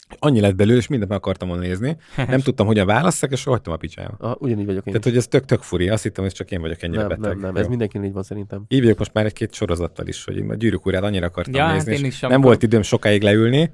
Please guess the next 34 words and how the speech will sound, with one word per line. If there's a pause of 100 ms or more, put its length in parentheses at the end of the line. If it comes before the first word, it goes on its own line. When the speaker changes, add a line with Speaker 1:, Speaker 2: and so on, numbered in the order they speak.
(320)
Speaker 1:
és
most
Speaker 2:
Igen.
Speaker 1:
már
Speaker 3:
Most
meg
van (200)
Speaker 1:
most
Speaker 3:
negyed
Speaker 1:
nem
keresek.
Speaker 3:
órányi (100)
nézendő. (460)
Speaker 1:
Á,
most
ne-,
negyed
évnyi,
vagy,
vagy
nem,
nem,
nem,
Speaker 3:
Ja.
Speaker 1:
tizennégy
évnyi. (460)
Speaker 3:
Én
a
Trónok
harcát
most
végignéztem,
srácok,
de